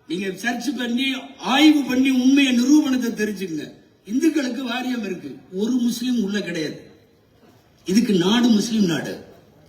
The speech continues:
நினைச்சா பத்து பேத்துல எட்டு பேர் முஸ்லிமை போட்டு ரெண்டு பேர் இந்துக்களை கூட போட முடியும். இல்ல, அது இந்துக்களுக்கான வாரியம், இந்துக்கள் அதிலே இடம் பெறுவார்கள். பங்களாதேஷிலே இந்துக்களுக்கு வாரியம் இருக்கிறது,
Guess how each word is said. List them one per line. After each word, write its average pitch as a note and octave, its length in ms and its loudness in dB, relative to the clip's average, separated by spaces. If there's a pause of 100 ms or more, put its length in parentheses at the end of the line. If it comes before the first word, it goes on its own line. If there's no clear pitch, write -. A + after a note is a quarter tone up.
(560)
நினைச்சா A3+ 800 2 (280)
பத்து F3+ 260 -4
பேத்துல A#3+ 400 4
எட்டு G#3+ 240 4
பேர் B3 240 4
முஸ்லிமை A3+ 460 2
போட்டு G#3+ 180 2
ரெண்டு G#3+ 280 4
பேர் B3 280 2
இந்துக்களை A3 300 0
கூட G#3+ 140 -2
போட F#3+ 240 -2
முடியும். A#2+ 440 -2 (100)
இல்ல, C#3 280 -4 (380)
அது D#3+ 140 -8
இந்துக்களுக்கான G3 920 -2
வாரியம், C3 480 -2 (300)
இந்துக்கள் A3+ 500 4
அதிலே F#3 260 2
இடம் D#3+ 260 -2
பெறுவார்கள். A2 520 -8 (360)
பங்களாதேஷிலே A3 880 4
இந்துக்களுக்கு G3 540 2
வாரியம் F#3 400 0
இருக்கிறது, B2 440 -6